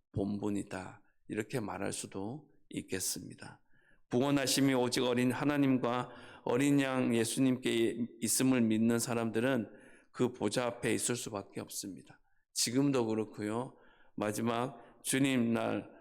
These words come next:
주님 앞에 가서도 그럴 수밖에 없습니다. 구원이 하나님께 있음을 진실로 믿는 사람은 다른 길을 찾지 않습니다. 오직 우리의 진정한 주인 되신 주님만 찾고 그분만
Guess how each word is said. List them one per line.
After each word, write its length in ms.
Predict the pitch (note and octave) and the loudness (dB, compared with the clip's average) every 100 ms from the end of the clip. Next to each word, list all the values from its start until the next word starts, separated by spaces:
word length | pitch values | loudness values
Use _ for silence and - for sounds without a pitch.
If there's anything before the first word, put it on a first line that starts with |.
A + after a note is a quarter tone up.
| - - | -20 -10
주님 280 | - B2+ B2+ | -2 0 0
앞에 240 | A2 A#2 | -2 -4
가서도 580 | A#2 G2+ A2+ G#2+ A#2+ A#2+ | -4 -4 -4 0 0 0
그럴 200 | G2+ G#2+ | -2 -2
수밖에 420 | G#2 G2+ G2+ A2 | -2 -8 -8 -8
없습니다. 680 | F#2 - G2 - - - - _ _ - _ | -8 -8 -10 -12 -16 -20 -20 _ _ -20 _
구원이 340 | - A#2+ C#3 C#3 | -4 0 2 0
하나님께 480 | C#3+ D3+ D3 D3 C3+ | 2 2 2 2 0
있음을 320 | - C3 B2+ | 2 2 0
진실로 440 | - A#2 C3 B2+ | 0 0 2 2
믿는 260 | A2+ A2+ A2+ | 4 2 0
사람은 580 | A#2+ A2+ A2 A#2 G#2 - - - - _ | 0 -2 -2 -2 -4 -6 -18 -20 -20 _
다른 400 | - G#2+ A#2+ C#3+ | -6 -2 2 2
길을 260 | C3+ C3+ B2+ | 2 0 0
찾지 340 | C3 C3 - | -2 -6 -4
않습니다. 680 | A#2 G2 - G2 F#2 G2 G2+ - - _ _ | -4 -4 -6 -8 -10 -14 -16 -20 -20 _ _
오직 440 | - A2+ A#2 C3 - - _ _ _ | -4 -2 0 -2 -4 -20 _ _ _
우리의 320 | - A2+ A#2 A2+ | -6 0 0 0
진정한 580 | - G#2+ G#2+ B2 A#2 A2+ | -4 -4 -2 0 0 -2
주인 320 | - G#2+ A2 | -4 -4 -2
되신 460 | G#2 - A#2 G#2 - _ _ - | -4 -4 -6 -6 -10 _ _ -10
주님만 560 | - A2 A2+ A2+ G#2+ | -4 -2 0 -2 -4
찾고 560 | G#2 F#2+ - F#2 F#2 - _ _ - | -6 -10 -12 -14 -12 -16 _ _ -20
그분만 720 | - G2 G#2+ G#2 G#2+ G#2+ A2 | -8 -6 -4 -4 -2 -4 -4